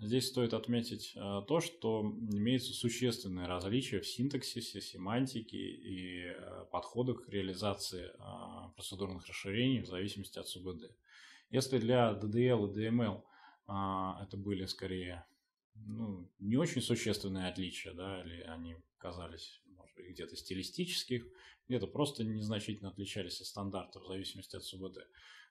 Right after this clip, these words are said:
то применительно к процедурным расширениям, а, эти отличия возросли существенно, и когда мы говорим о написании хранимых процедур, а, или триггеров, ну, почему, а, мы поговорим позже, а,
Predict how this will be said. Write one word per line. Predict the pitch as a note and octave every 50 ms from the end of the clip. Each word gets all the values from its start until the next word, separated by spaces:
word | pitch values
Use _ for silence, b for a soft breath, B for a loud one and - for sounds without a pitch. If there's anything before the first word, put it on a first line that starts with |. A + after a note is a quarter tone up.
| B _ _
то | - A2+ A#2 A#2 A#2 A2+
применительно | A#2 A#2 A#2 A#2 B2+ B2 A#2+ - A2+ -
к |
процедурным | - A#2 - - A#2+ B2+ D#3+ E3+ D#3+ C#3+
расширениям, | C3 A2+ - - A#2 A2+ A#2 A#2 A2+ G#2+ G2+ F#2+ F#2 F2+ -
а, | F#2 F#2 F2+ F#2 F#2 F2+ F2+ F2+ F2+ F#2 G2
эти | A2 G#2+ -
отличия | G2 - - G#2+ G2+ - - G2 F#2+ F2+ - - _ _
возросли | - G2+ F#2+ G2+ G2+ G2 - A2 G#2
существенно, | - - A#2+ A2+ - - F3+ F3 F3+ F3 D3 C#3+ C#3 C#3 C3+ C3
и | - - G2+ G2+ G2 G2 F#2+ F#2+ F#2+
когда | - F#2+ F2+ F#2 F#2+
мы | F2+ F2+ F2
говорим | F2+ F2+ F2+ F2 F#2 F#2 F2 - - -
о | G2+ G2 F#2+ - B B B B B B B B B B _
написании | G#2 G2+ G#2 G2+ - - F#2+ F#2 F2+ F2
хранимых | E2 - G2 F#2 F2+ F2 F2 E2+ - -
процедур, | G2 G2+ - - A2+ A2+ C#3+ E3+ F#3+ F3+ F#3 - - - -
а, | G#2+ G2+ F#2+ F#2+ F#2+ F#2+ F#2+ F#2 F#2 F#2
или | F#2 F#2 F#2 -
триггеров, | - B2+ C3+ E3+ E3 D#3+ C#3 C3 A#2+ C3 - - - -
ну, | - G#2+ G#2 G2 G2 G2 -
почему, | _ - - - G2 F#2+ F#2 F2+ - B B B B B B B B B B B B _
а, | - G2+
мы | F#2+ F#2 F#2
поговорим | - F#2 F#2 F#2+ F#2 F2+ F2+ F2+
позже, | - G2 G2 F#2 F#2 - F2+ E2+ - - -
а, | A2 G#2 G2+ G2 F#2+ F#2+ F#2+ F#2 F2+ F2 -